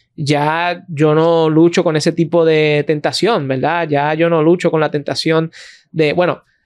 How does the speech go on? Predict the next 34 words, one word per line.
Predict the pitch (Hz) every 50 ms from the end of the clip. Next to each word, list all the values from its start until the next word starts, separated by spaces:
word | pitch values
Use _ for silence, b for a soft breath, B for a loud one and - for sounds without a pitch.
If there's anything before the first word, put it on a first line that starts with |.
| _ _ _
ya | - 160 147 151 160
no | 170 170 151
caigo | - 180 180 196 190 180 175
en | 160 147
tentación, | - 156 143 - 143 - - - 165 147 147 151 160 170 B B B B B B B B B
eh, | - 165 151 147 147 143 143 139 139 139 139 143 147 - - - -
de, | - - 156 147 151 143 143 147 143
de | 147 147
ese | 139 156
tipo | 151 151 165 156 170 160
de | 151 143
cosas | - 143 143 139 175 175
porque | 175 180 165 - 165 151 147 - - 147 139 139 143
es, | 143 143 - - - - - - -
es | 156 143
algo | 151 151 156 151
que | 160 147
Dios | 147 151 147 -
ha | 151
desarrollado | 147 147 156 143 156 151 143 143 151 165 -
en | - - 175 190 185
mí | 165 151 165 175
por | - - 175 156
medio | 147 147 147 151
de | 156
la | 151 151
oración | 143 139 135 - - 156 147 143
en | 135 139
mí, | 160 208 208
porque | 165 156 - 143 139
yo | 147 151
también | - 175 165 160 156 160 160 165
he | - 160 160
ido | 156 156 156 160 165 160